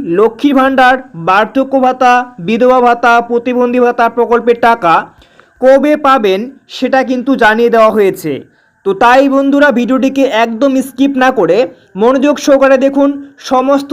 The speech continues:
আপডেট খুঁটিনাটি জানতে পারবেন। তো বন্ধুরা, প্রথমেই শুরুতে বলা হয়েছে, পশ্চিমবঙ্গের জনপ্রিয় প্রকল্পগুলির মধ্যে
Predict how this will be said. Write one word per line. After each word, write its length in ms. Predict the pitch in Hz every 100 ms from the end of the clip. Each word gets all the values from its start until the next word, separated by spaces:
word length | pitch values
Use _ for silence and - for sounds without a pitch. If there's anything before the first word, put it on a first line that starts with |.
| 269
আপডেট 300 | 254 220 269 277 - _
খুঁটিনাটি 440 | - 277 262 262 254
জানতে 300 | 226 214 220
পারবেন। 360 | 208 175 156 131 -
তো 60 | 233
বন্ধুরা, 340 | 262 269 294 285
প্রথমেই 500 | 269 262 285 294 285
শুরুতে 360 | 269 269 277 269
বলা 220 | 240 240
হয়েছে, 380 | 254 277 277 202 247 254
পশ্চিমবঙ্গের 680 | 262 - 277 277 277 285 277
জনপ্রিয় 460 | 233 233 254 262 277
প্রকল্পগুলির 720 | 254 226 247 254 254 254 247
মধ্যে 320 | 262 262 190